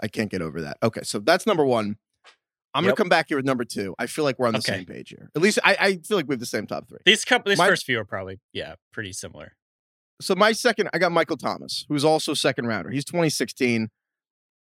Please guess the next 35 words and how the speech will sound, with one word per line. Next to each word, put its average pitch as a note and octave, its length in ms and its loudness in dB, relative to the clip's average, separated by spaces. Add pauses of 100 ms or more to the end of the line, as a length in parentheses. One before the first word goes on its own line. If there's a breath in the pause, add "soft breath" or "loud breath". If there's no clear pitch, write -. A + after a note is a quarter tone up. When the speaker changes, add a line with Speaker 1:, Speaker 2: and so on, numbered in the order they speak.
(380)
Speaker 1:
He D#3 140 2
has, F#3+ 140 4 (120)
since F#3+ 240 -4
twenty G3+ 220 0
sixteen, D#3+ 400 0
when B2+ 100 2
he C3 80 2
entered C3 200 0
the B2 60 -6
league, A#2+ 180 -2
he C3 80 -4
has A#2 100 -2
the B2+ 60 -4
most A#2+ 160 -2
catches A2 340 -2
in G#2 60 -6
the G2+ 80 -4
N F2+ 80 -6
F - 120 -14
L. D2+ 160 -8 (380)
And A2+ 100 -4
we're A2+ 80 -6
talking, B2 260 0
he B2+ 60 2
Speaker 2:
There B2+ 40 2
Speaker 1:
was A2 60 -2
Speaker 2:
you G2+ 60 -6
Speaker 1:
the A2 60 -2
Speaker 2:
go. G2+ 60 0
Speaker 1:
sixth - 140 -6
receiver A#2 280 0
taken A#2 320 0
in A2+ 200 2
that G#2 180 2
draft. - 360 -8